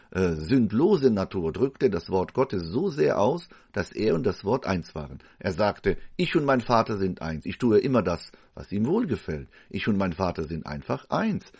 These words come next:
Er war so vollkommen nach dem Ebenbild Gottes, dass er und Gott zum Ausdruck brachten,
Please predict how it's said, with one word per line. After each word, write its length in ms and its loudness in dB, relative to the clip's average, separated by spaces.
Er 140 2
war 100 6
so 160 2
vollkommen 540 2
nach 180 -2
dem 240 -2
Ebenbild 460 0
Gottes, 360 -4
dass 260 -6
er 320 2
und 160 0
Gott 200 2
zum 200 -4
Ausdruck 460 -4
brachten, 440 -8